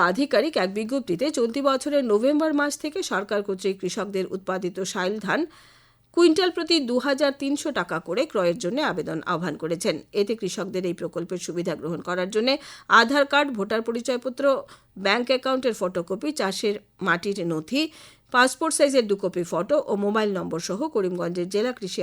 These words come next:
আধিকারিকের কার্যালয়, রামকৃষ্ণনগরের মহকুমা কৃষি আধিকারিকের কার্যালয়, কৃষি উন্নয়ন আধিকারিক অথবা স্থানীয় কৃষি সম্প্রসারণ সহায়কের সাথে যোগাযোগ করতে বলা হয়েছে। করিমগঞ্জ জেলার বদরপুর সুসংহত শিশু উন্নয়ন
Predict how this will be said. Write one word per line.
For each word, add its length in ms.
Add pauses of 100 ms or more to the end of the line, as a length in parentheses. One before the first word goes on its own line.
আধিকারিকের 580
কার্যালয়, 500 (340)
রামকৃষ্ণনগরের 920
মহকুমা 420
কৃষি 300
আধিকারিকের 640
কার্যালয়, 460 (320)
কৃষি 380
উন্নয়ন 300 (100)
আধিকারিক 500
অথবা 400 (380)
স্থানীয় 400
কৃষি 300 (100)
সম্প্রসারণ 560
সহায়কের 560
সাথে 220 (380)
যোগাযোগ 480
করতে 200
বলা 260
হয়েছে। 380 (680)
করিমগঞ্জ 540
জেলার 340
বদরপুর 420
সুসংহত 560
শিশু 320
উন্নয়ন 280